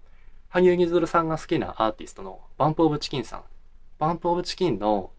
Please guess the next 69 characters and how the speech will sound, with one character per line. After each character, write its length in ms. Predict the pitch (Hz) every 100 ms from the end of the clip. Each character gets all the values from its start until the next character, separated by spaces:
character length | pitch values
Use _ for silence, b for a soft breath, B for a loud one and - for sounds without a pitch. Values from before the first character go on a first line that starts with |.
| -
ス 220 | - - 180
ー 80 | 175
パ 140 | 175
ー 20 |
ノ 120 | 175 147
ヴ 80 |
ァ 40 | 98
っ 40 |
て 120 | -
い 40 | 95
う 20 |
曲 260 | 120 107 104
が 80 |
あ 40 | 104
る 100 | 101
ん 20 |
で 80 | -
す 80 | -
け 80 |
ど 80 | 95
も、 320 | 104 110 90 - - - - - - - -
こ 160 | -
の 120 | 190
歌 180 | 190 208
詞 160 | - 147
の 100 | 104
中 240 | 107 113
に 140 | 90 95
も、 320 | 113 98 - - - - - - - -
こ 140 | - 107
う 80 |
い 220 | 101 98 98
う 80 | - - - - - - - - - -
無 120 | 127 147
意 100 | 165
識 240 | - 185
に 160 | 180 - - -
息 240 | 156 127
を 80 | 98
し 100 | -
て 80 | -
い 140 | 95
る 80 | 98
っ 20 | 95
て 200 | - 180
い 40 |
う 20 |
風 160 | - 127
な 180 | 90 - - -
フ 140 | - 113
レ 100 | 104
ー 40 |
ズ 100 | -
が 100 | 104
あ 40 | 107
っ 40 |
て、 340 | - 95 87 -
そ 100 | -
れ 120 | 196 190
が 100 | 190
ち 80 |
ょ 40 | 185
っ 40 |
と 200 | - - - -
ピ 140 | 113
ン 80 | 101
と 100 | 98
頭 300 | 95 101
に 100 | 90